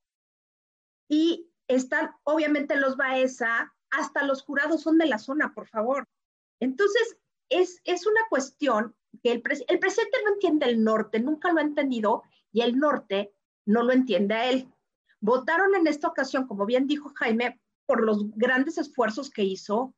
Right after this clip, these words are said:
Enrique Peña Nieto, que los <laughs> orilló a votar por López Obrador. Pero en realidad, eh, la gente del norte no tendría cómo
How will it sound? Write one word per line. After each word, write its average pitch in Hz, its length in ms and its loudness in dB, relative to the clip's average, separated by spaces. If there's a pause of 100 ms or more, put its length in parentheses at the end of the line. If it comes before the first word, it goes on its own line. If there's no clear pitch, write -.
(180)
Enrique 214 340 -4
Peña 247 280 -2
Nieto, 254 500 -2 (440)
que 254 140 2
los 254 240 4
<laughs> 277 60 4
orilló 311 260 2
a 330 80 0
votar 285 380 0
por 262 120 -2
López 247 300 -4
Obrador. 269 480 2 (300)
Pero 262 160 4
en 277 80 2
realidad, 311 400 0 (1160)
eh, 247 360 2
la 262 160 0
gente 359 260 -2
del 339 140 4
norte 320 500 -2 (920)
no 330 320 4
tendría 330 720 0
cómo 302 580 0